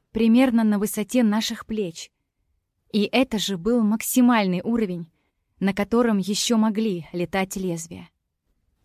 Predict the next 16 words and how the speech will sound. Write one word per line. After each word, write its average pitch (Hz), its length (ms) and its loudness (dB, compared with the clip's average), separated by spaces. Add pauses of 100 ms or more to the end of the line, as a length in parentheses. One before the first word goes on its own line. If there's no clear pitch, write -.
(1080)
Я 196 160 0
оглядела 208 500 0
участок, 226 500 -2
на 180 140 -6
котором 202 360 -4
стояла. 190 600 -4 (1400)
Эти 233 320 0
камни, 269 480 2
по-видимому, 214 840 0 (100)
были 247 360 0
безопасными. 208 1000 -6 (1600)
Я 226 160 2
осторожно 220 500 2
поднялась, 214 640 0 (460)
ноги 220 300 4
дрожали. 196 640 -4